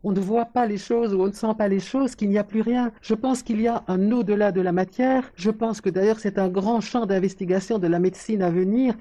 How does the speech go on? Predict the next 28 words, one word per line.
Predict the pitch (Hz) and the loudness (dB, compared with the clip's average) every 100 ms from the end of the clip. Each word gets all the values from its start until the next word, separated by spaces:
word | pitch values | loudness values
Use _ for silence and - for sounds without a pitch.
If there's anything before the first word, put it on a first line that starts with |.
| - | -6
c'est | - | -4
de | 190 | -2
savoir | 202 214 196 220 254 247 - - | -2 0 0 0 0 -2 -8 -4
aller | 196 214 | 0 0
un | 196 | 0
petit | 185 220 | 0 -2
peu | 247 | -2
plus | 240 220 | -2 -2
loin, | 214 233 254 - | 0 0 -2 -2
élargir | 214 220 208 233 208 | 0 0 0 -2 0
un | 190 | -2
petit | 190 | -4
peu | 208 220 | -4 0
les | 202 185 | 0 0
horizons | 196 190 170 233 254 254 | 0 0 0 0 -2 -2
et | 190 185 185 | 0 2 2
rentrer | 185 220 - 247 | 0 -2 -2 -2
dans | 190 | -2
ce | 180 202 | -2 -4
fameux, | 202 196 208 220 202 175 117 - | -2 0 0 0 2 0 -2 -8
cette | - 170 | -8 -4
fameuse | 202 196 175 | 0 0 0
dimension | 208 202 196 - 240 226 | 0 0 -2 -4 -2 -2
de | 165 202 | -2 -2
l'énergétique, | 208 202 202 185 180 185 - 226 165 | 0 0 0 2 2 0 -2 -2 -2
de | 165 220 | -2 0
la | 214 | 0
vibration. | 208 190 190 185 - 220 254 | -2 -4 -2 -4 -2 0 0